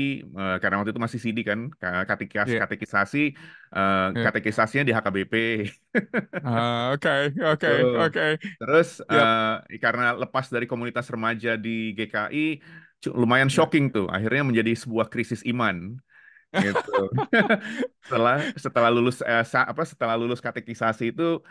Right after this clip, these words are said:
Speaker 1: saya pergi ke Amerika untuk S satu,
Speaker 2: Ya.
Speaker 1: eh, nggak pernah ke gereja.
Speaker 2: Hmm,
Speaker 1: Eh, I was
Speaker 2: hmm.
Speaker 1: unchurched
Speaker 2: Yep.
Speaker 1: for a while, ya, gitu.
Speaker 2: Yep, yep, yep.
Speaker 1: Gitu. Se-,
Speaker 2: Tapi
Speaker 1: sepuluh
Speaker 2: Tuhan
Speaker 1: tahun di
Speaker 2: kelihatannya
Speaker 1: Amerika,
Speaker 2: baik nih.
Speaker 1: practically nggak ke gereja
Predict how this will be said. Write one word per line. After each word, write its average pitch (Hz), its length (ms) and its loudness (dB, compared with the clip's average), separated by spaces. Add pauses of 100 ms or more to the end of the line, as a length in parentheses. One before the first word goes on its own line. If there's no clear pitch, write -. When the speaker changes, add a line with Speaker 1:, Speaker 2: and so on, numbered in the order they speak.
(200)
Speaker 1:
saya 127 240 2
pergi 120 240 2
ke 117 40 2
Amerika 113 440 2
untuk 110 160 -6
S 110 160 -6
satu, 113 440 -2 (680)
Speaker 2:
Ya. 110 120 -8
Speaker 1:
eh, 107 520 -2 (120)
nggak 110 160 -2
pernah 113 200 -4
ke 113 40 -6
gereja. 127 440 0 (760)
Speaker 2:
Hmm, 143 800 -6 (160)
Speaker 1:
Eh, - 60 -10
I 170 260 -2
was 120 140 -2
Speaker 2:
hmm. 123 80 0
Speaker 1:
unchurched 165 340 4
Speaker 2:
Yep. - 60 -6
Speaker 1:
for 120 100 0
a 110 60 0
while, 104 340 -4
ya, 90 400 -8 (140)
gitu. - 160 -10
Speaker 2:
Yep, 147 180 0 (240)
yep, 160 160 2 (460)
yep. 156 160 2
Speaker 1:
Gitu. 98 140 -2 (100)
Se-, 127 100 -4
Speaker 2:
Tapi - 80 -8
Speaker 1:
sepuluh 120 240 4
Speaker 2:
Tuhan 120 160 6
Speaker 1:
tahun 147 140 6
di 131 80 6
Speaker 2:
kelihatannya 120 360 2
Speaker 1:
Amerika, 151 120 4
Speaker 2:
baik 131 160 2
nih. 117 100 -4
Speaker 1:
practically 131 480 0
nggak 101 160 0
ke 104 80 -4
gereja 98 340 0